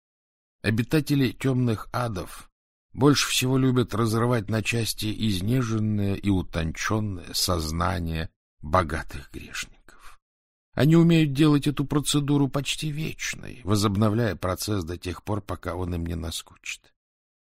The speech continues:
Мы выводим таких богатых грешников. Мы помогаем им чудовищно разбогатеть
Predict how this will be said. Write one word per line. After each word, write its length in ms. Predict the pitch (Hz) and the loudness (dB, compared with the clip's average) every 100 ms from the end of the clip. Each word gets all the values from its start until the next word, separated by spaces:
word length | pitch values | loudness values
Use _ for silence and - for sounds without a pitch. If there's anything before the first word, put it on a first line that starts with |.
| _ - - | _ -6 0
Мы 160 | 254 | 0
выводим 680 | - 123 117 92 92 131 170 | 0 2 2 2 -2 -4 -6
таких 500 | - 85 - 117 - | -6 -12 -8 -8 -8
богатых 560 | - 80 80 - 117 - | -10 -8 -8 -8 -8 -8
грешников. 800 | - - - - _ - - _ _ _ - | -14 -12 -12 -14 _ -20 -20 _ _ _ -2
Мы 180 | 123 127 | 0 0
помогаем 640 | - 123 120 127 127 120 | 0 2 2 4 4 4
им 120 | 113 | 2
чудовищно 800 | 104 - 131 135 123 95 - 95 | 0 -2 2 4 4 2 -2 -2
разбогатеть 800 | 98 98 92 104 101 107 143 113 | -2 0 -2 -2 -2 -4 -4 -6